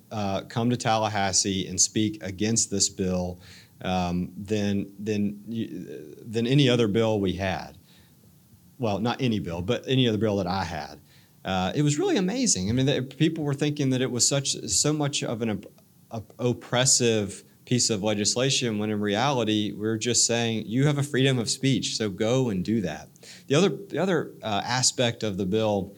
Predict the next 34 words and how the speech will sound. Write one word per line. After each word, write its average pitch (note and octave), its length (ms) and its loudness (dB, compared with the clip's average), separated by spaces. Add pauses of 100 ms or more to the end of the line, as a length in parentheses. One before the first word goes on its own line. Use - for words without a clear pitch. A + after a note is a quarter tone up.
(580)
has A#2 220 0
to A2+ 60 0
do A#2 180 2
with G2+ 140 0
medical G2+ 360 -2
conscience. - 640 -8 (460)
And A2 120 0
so A#2+ 260 4 (100)
if A#2+ 360 -2
I'm C3+ 240 2
a D#3 60 2
physician F#2 800 -2
and G2+ 100 -6
I, A2+ 200 0 (220)
and F#2+ 140 -2
I A#2 280 0
make A2 320 0
a, F2 120 -2 (200)
have A2 160 -4
a F#2+ 60 -8
conscious-based B2+ 1000 -2
objection E2 640 -6 (340)
to - 80 -10
performing A2+ 500 -2
an A2 80 0
abortion, G#2 720 -2 (260)
to F#2 360 0
performing A2+ 540 -2
a G2+ 40 2
sex G#2 300 0
reassignment, G2 720 0 (340)
to, F#2 560 0
uh, F2+ 280 -4 (120)
uh, F2 360 -6